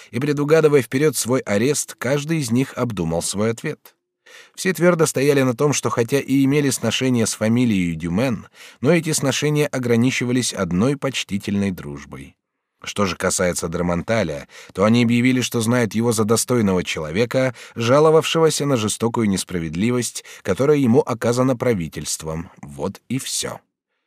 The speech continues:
Их по очереди сводили с Шевалье, но эти очные ставки имели один результат. Всякий из них ещё настойчивее стал придерживаться своей системы защиты, убедившись, что эта система свято сохранена его товарищами.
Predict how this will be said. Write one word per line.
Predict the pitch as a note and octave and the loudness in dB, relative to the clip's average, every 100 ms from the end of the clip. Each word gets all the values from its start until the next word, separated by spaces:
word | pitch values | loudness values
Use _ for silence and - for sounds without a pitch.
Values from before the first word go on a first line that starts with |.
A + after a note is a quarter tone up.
| _ _ _ _ G#2 | _ _ _ _ 0
Их | A2+ - | 2 0
по | - | -2
очереди | G#2+ B2+ - F2+ D#2+ E2 | 0 0 0 -4 -4 -6
сводили | - E2+ G2 F#2+ | -4 -2 -2 -2
с | D#2 | -4
Шевалье, | - D#2+ E2 E2+ G#2+ F2 - - - | -6 -6 -4 -2 -2 -2 -6 -20 -10
но | G2 | -2
эти | G#2+ A2+ | 0 2
очные | A#2 A2+ A2+ A2 | 2 0 0 -2
ставки | - A#2+ - A2 | 0 -2 0 0
имели | A#2 A#2+ B2 | 2 2 0
один | A2 F#2+ F#2 | -2 -2 -2
результат. | F2+ F2 G2 G#2 C3+ A#2 - - _ _ - _ | -2 -2 -4 -6 -6 -6 -8 -20 _ _ -20 _
Всякий | - C3 C#3+ D3 C#3 | -4 0 0 0 -2
из | A#2 | 0
них | D3 B2+ | -2 -2
ещё | A#2+ C3 | -2 0
настойчивее | B2+ A#2+ - C3+ B2 A#2+ A#2 | 0 -2 0 -2 0 -2 -2
стал | - A2+ | 0 -2
придерживаться | G2 G2 F2 G#2+ G2 F#2+ F2+ F#2 | -2 -4 -2 -2 0 -2 -4 -6
своей | - F#2 G#2 F#2 | -4 -2 -2 -2
системы | - - F2+ D#2 | -4 -8 -8 -8
защиты, | D2 C#2+ - B2 B2 C3 C3 - - - | -10 -10 -6 -4 -4 -4 -4 -8 -20 -4
убедившись, | D#3+ E3+ D3 E3 - D3+ | 0 0 2 -2 -2 -4
что | - C3 | -2 -4
эта | A#2+ | -4
система | A2 G#2+ - A#2+ A#2 | -4 -6 -2 0 0
свято | A#2 - E2+ B2+ B2+ | 0 -2 -4 -4 -4
сохранена | A#2 - G#2 F#2 E2+ F2+ - _ | -6 -4 -2 -2 0 -2 -4 _
его | F#2 E2+ | -4 -2
товарищами. | D#2+ D#2 C#2+ D#2+ - - | -2 -4 -6 -8 -8 -10